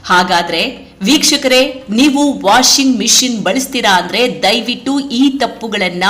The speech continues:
ಮಾಡ್ಲೇಬಾರ್ದು. ಹಾಗಾದ್ರೆ ವಾಷಿಂಗ್ ಮೆಷಿನ್ ಅನ್ನ ಯೂಸ್ ಮಾಡ್ಬೇಕಾದ್ರೆ ಯಾವ ತಪ್ಪುಗಳನ್ನ ಮಾಡ್ಬಾರ್ದು, ಮಾಡಿದ್ರೆ ಏನಾಗುತ್ತೆ ಅನ್ನೋದನ್ನ ಈ ವಿಡಿಯೋದಲ್ಲಿ ತಿಳಿಸ್ಕೊಡ್ತೀನಿ, ಮಿಸ್ ಮಾಡ್ದೆ ನೋಡಿ.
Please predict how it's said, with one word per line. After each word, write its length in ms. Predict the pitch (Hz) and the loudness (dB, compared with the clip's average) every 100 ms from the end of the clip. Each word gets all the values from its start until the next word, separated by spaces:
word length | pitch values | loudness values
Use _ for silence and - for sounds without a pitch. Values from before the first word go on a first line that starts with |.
| 208 | 0
ಮಾಡ್ಲೇಬಾರ್ದು. 920 | 160 175 196 190 170 220 214 180 - - - - - | -2 -2 0 -2 -4 -2 -2 -2 -6 -16 -20 -20 -8
ಹಾಗಾದ್ರೆ 520 | - 220 202 185 190 226 | 0 2 4 2 2 -2
ವಾಷಿಂಗ್ 480 | 175 165 - 208 | 2 0 0 -2
ಮೆಷಿನ್ 360 | 208 170 202 202 | -4 -2 -2 -4
ಅನ್ನ 180 | 185 170 208 226 - - 196 | -4 0 0 0 -8 -14 -6
ಯೂಸ್ 340 | 226 311 269 | -2 0 0
ಮಾಡ್ಬೇಕಾದ್ರೆ 880 | 226 185 175 175 165 165 196 262 190 | 0 0 -2 -8 -10 -8 -2 -2 -2
ಯಾವ 320 | 220 226 302 339 | 0 2 4 2
ತಪ್ಪುಗಳನ್ನ 640 | 339 - - 208 190 160 170 | 0 -2 -4 -6 -4 -2 0
ಮಾಡ್ಬಾರ್ದು, 960 | 247 175 160 156 135 139 - 156 - - - - | 0 0 0 -2 0 0 0 -8 -10 -16 -16 0
ಮಾಡಿದ್ರೆ 560 | 190 185 180 175 208 | 4 4 2 -2 -2
ಏನಾಗುತ್ತೆ 840 | 240 156 185 196 180 208 240 254 220 | -2 0 0 0 2 0 0 -2 -2
ಅನ್ನೋದನ್ನ 400 | 190 180 175 180 226 269 - - | -2 -2 -2 0 0 -2 -14 -8
ಈ 120 | 196 | 2
ವಿಡಿಯೋದಲ್ಲಿ 720 | 262 277 247 208 196 170 180 | 4 4 2 0 -2 -2 -4
ತಿಳಿಸ್ಕೊಡ್ತೀನಿ, 840 | 208 185 220 240 - 226 - 214 247 | -4 -6 -4 -4 -2 -4 -4 -2 -2
ಮಿಸ್ 540 | 214 165 220 269 - | -2 -2 -2 -2 -2
ಮಾಡ್ದೆ 360 | 214 175 160 240 | 0 -2 -2 -4
ನೋಡಿ. 360 | 220 156 - | -4 -6 -8